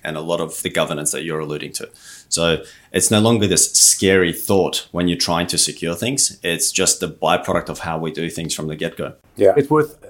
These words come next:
Speaker 2: I think, remembering that when people talk about DevOps, if you just expand what the word means, people think, "Well, it's bringing developers together with
Speaker 1: Mm.
Speaker 2: operations." If you actually look at a picture of a DevOps team, it normally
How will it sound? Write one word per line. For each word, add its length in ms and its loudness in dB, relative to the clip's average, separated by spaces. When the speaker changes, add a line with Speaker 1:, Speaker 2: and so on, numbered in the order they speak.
Speaker 2:
I 40 -4
think, 220 -2
remembering 380 0
that 200 -2
when 140 0
people 140 2
talk 120 0
about 200 0
DevOps, 580 0
if 140 -2
you 100 4
just 180 -4
expand 580 -4
what 120 0
the 60 -2
word 220 2
means, 220 -2
people 160 -4
think, 120 -2
"Well, 100 2
it's 80 -6
bringing 280 0
developers 460 0
together 240 -2
with 100 0
Speaker 1:
Mm. 60 4
Speaker 2:
operations." 600 0
If 100 -2
you 60 2
actually 200 0
look 200 0
at 60 0
a 80 0
picture 380 -2
of 80 0
a 60 -2
DevOps 460 -2
team, 480 0
it 80 0
normally 320 2